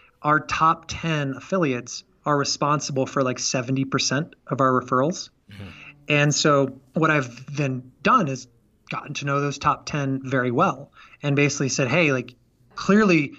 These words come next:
Speaker 1: we have a, a harmonious relationship. Like, your audience loves our product. It works really well. How can we work more closely together?" And that has lent itself to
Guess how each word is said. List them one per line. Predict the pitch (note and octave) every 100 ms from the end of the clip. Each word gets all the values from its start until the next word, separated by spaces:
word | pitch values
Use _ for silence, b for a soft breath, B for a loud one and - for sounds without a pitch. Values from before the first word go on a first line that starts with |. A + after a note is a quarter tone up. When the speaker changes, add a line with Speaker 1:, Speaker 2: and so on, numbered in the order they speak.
| B D#3+
Speaker 1:
we | D#3+
have | D3+
a, | C#3 - B -
a |
harmonious | - D#3 D3 D#3+ D3+ C3+ -
relationship. | C#3 D#3 D#3+ C#3+ C#3+ C3
Like, | B2+ B2+ - B B B
your | D3 D3+
audience | C#3+ C#3+ C#3 C3 C#3
loves | C3+ C3+
our | D3
product. | - D3 C3 C3 -
It | C3
works | C3 C#3 -
really | B2+
well. | C#3 E3+ C#3 B B
How | E3+ E3+
can | E3
we | D#3
work | C#3 C#3+ C#3
more | C3+ B2+
closely | - C#3 - B2+
together?" | B2 B2 A2+ - _ B B B B -
And | C#3 C#3
that | D3+ D#3+
has | D3+ C#3 B2+
lent | C#3+ C#3 C#3
itself | - D#3 C3+ -
to | - C#3+ C3 B2+